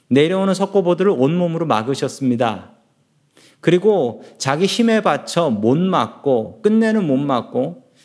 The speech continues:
그 집사님 같이 떨어져 버리셨어요. 끝내 이 집사님께서는 그 자리에서 돌아가셨고, 그러나 참 감사했던 것은 그 집사님의 희생 덕분에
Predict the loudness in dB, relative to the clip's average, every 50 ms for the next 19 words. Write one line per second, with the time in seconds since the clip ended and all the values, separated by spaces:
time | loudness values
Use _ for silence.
0 | _ -4 -2 -2 -2 -4 -2 -2 -2 -2 0 -2 -2 -4 -4 -8 -10 -10 -12 -14
1 | -14 -12 -12 -12 -4 -2 -2 0 0 0 0 -2 -2 -4 -4 -6 -6 -8 -10 -14
2 | -18 -18 -20 -20 -20 -20 _ _ _ _ _ _ _ _ _ _ _ _ _ _
3 | _ _ _ _ _ _ _ _ _ _ _ _ _ _ _ _ _ _ _ 2
4 | 2 4 4 4 2 0 0 -4 -2 0 0 0 2 0 0 0 0 0 0 0
5 | 0 0 0 -2 -2 -2 0 0 0 2 2 0 0 -2 -2 -4 -6 -6 -4 -4
6 | -4 -4 -2 -4 -8 -10 -10 -10 -10 -12 -8 _ -2 -2 -2 -2 -4 -8 -12 -16
7 | -20 _ _ _ _ _ _ _ _ -20 _ _ _ 0 2 2 2 2 0 -2
8 | -6 -6 -2 -2 0 0 0 0 -2 0 0 0 0 0 -2 -2 -2 0 0 0
9 | -2 -2 -4 -4 -4 -4 -2 -4 -4 -4 -4 -6 -4 -2 -2 -2 0 -2 -2 -2
10 | -2 -4 -4 -4 -2 -2 -2 -2 -4 -6 -8 -6 -2 -2 0 0 0 -2 -4 -6
11 | -10 -16